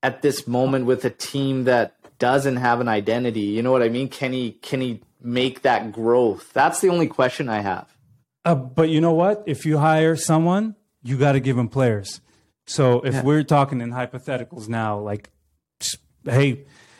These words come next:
Speaker 2: if, if Allegri is, if that's what he's requesting, and I've thought about it many times, Allegri may be just a comfortable choice for this, for the current management. Like,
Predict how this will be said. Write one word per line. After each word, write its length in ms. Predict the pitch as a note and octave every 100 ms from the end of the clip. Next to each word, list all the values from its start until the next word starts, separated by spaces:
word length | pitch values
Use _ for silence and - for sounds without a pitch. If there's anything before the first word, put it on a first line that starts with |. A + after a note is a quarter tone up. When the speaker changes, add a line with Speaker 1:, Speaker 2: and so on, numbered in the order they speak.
| _ -
Speaker 2:
if, 240 | D3+ - - -
if 160 | C3+
Allegri 520 | D3+ C#3+ F#3 G3 F#3 D#3
is, 240 | C3 A#2+ -
if 220 | C3 -
that's 300 | C#3 E3+ -
what 220 | C3+ D3+
he's 260 | - D3 B2
requesting, 640 | B2+ - C3 B2+ - C#3 C#3
and 140 | C3+
I've 320 | C#3 D#3 - - -
thought 260 | D#3+ C#3
about 260 | C3+ B2 A#2
it 80 | A2+
many 220 | A#2 A2+
times, 500 | B2 A#2 A2+ A2 - _ _ _ _ _ _ -
Allegri 420 | C#3+ D3 D#3 D3
may 220 | C3+ C3+ C3
be 260 | B2+ B2+
just 260 | A#2 B2 -
a 60 | B2+
comfortable 600 | C#3 C3 C3 A#2+ A#2 G#2+
choice 380 | - C3 A#2 -
for 140 | B2+
this, 260 | A2 G#2 -
for 220 | - B2+
the 100 | A#2
current 300 | - B2+ A2+
management. 540 | A#2 C3+ C3 G#2+ G#2+ A2
Like, 240 | A2 G#2